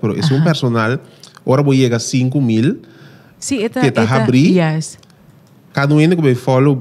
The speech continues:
Speaker 1: um, vai, faz um friend request, automaticamente ele vai follow, bo. Des-,
Speaker 2: Yes.
Speaker 1: dado momento, me tá tem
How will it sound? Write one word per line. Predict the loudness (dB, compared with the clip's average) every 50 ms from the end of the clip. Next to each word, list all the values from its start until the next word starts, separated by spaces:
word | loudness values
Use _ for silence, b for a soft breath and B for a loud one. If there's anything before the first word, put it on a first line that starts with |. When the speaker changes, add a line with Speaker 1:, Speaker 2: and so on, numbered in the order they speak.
| -2
Speaker 1:
um, | -2 0 0 2 0
vai, | 0 0 -2 -4 -6 -10 -20 _ _ _ -12 -10 -10 -8 -4
faz | -4 -4 -2 -2
um | -4 -2
friend | 0 -2 0 0
request, | -2 0 0 0 0 0 0
automaticamente | -2 -2 -2 -2 -2 -2 -2 0 0 0 0
ele | 0 -2 0 0
vai | -2 -2
follow, | 0 0 0 2 4 2 2
bo. | 2 2 0 -2 -2 -2
Des-, | 0 2 2
Speaker 2:
Yes. | 2 2 0 0 -2
Speaker 1:
dado | -2 -2 0 0
momento, | 0 2 2 2 0 0 -2
me | -2 -2
tá | -4 -4
tem | -4 -2 -4 -2 -4 -6